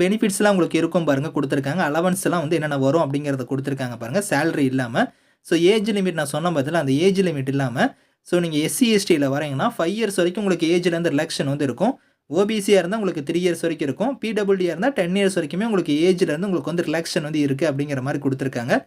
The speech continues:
So, இதுல வந்து பார்த்தீங்கன்னா உங்களுக்கு வந்து some general conditions-லாம் வந்து இங்க இருக்கு. நீங்க வந்து ரீட் பண்ணி பாருங்க. So, இங்கேயே வந்து பாருங்க உங்களுக்கு அதுக்கான டீடெயில்ஸ் எல்லாமே கொடுத்துருக்காங்க. இந்த நோட்டிஃபிகேஷன், இந்த அப்ளை லிங்க்ஸ் எல்லாமே வந்து நான் கீழே கொடுக்குறேன். So, விருப்பமும் தகுதி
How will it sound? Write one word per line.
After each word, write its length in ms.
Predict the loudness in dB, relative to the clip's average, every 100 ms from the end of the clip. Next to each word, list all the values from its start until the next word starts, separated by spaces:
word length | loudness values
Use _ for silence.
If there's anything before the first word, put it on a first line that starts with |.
| _ _ _ _
So, 60 | 0 2
இதுல 180 | 0 -2
வந்து 120 | 0 0
பார்த்தீங்கன்னா 260 | 0 -2
உங்களுக்கு 220 | -2 -4 -6
வந்து 100 | -4
some 140 | -6 -4 -4
general 220 | -4 -4
conditions-லாம் 500 | -2 -4 -6 -4 -2 -2
வந்து 120 | -4
இங்க 80 | -2
இருக்கு. 200 | 0 0
நீங்க 120 | 0 -2
வந்து 140 | 0
ரீட் 160 | 0 -2
பண்ணி 120 | -6 -4 -4
பாருங்க. 220 | 0 -2 -2 _ _ _ -2
So, 60 | -2
இங்கேயே 240 | 2 2 2
வந்து 140 | 0 -2
பாருங்க 180 | -2 -2
உங்களுக்கு 240 | -2 -2
அதுக்கான 260 | 0 0 0
டீடெயில்ஸ் 320 | 0 0 0
எல்லாமே 220 | -4 -4 -4
கொடுத்துருக்காங்க. 500 | -4 -2 -2 -2 -2 -2
இந்த 120 | 0 0
நோட்டிஃபிகேஷன், 640 | 0 0 0 -2 0 -2
இந்த 80 | -2 0
அப்ளை 160 | 0 0
லிங்க்ஸ் 180 | -2 -2 0
எல்லாமே 260 | 0 -2 -4
வந்து 140 | -4
நான் 100 | -2 0
கீழே 220 | 0 0
கொடுக்குறேன். 360 | -4 -2 -4 -4 -2
So, 60 | 0
விருப்பமும் 440 | 0 0 0 0 0
தகுதி 240 | 0 0